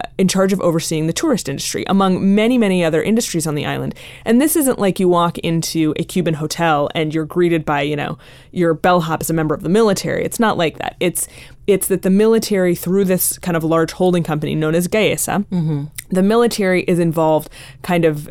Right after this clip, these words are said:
Speaker 1: uh, in the background of some of the, uh, of the higher level administration.
Speaker 2: So more management,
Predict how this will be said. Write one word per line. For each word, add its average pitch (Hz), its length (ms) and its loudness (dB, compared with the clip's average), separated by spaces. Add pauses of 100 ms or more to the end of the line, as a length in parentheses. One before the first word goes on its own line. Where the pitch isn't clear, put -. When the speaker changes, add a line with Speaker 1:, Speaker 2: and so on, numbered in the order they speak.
Speaker 1:
uh, 147 200 -2
in 202 140 2
the 190 80 4
background 151 540 -2
of 104 100 -6
some 170 140 -2
of 160 60 0
the, 160 160 0 (120)
uh, 151 260 0
of 151 220 -2
the 151 360 2
higher 196 340 2
level 160 260 2
administration. 147 680 -6
Speaker 2:
So 233 60 2
more 220 200 4
management, 185 720 0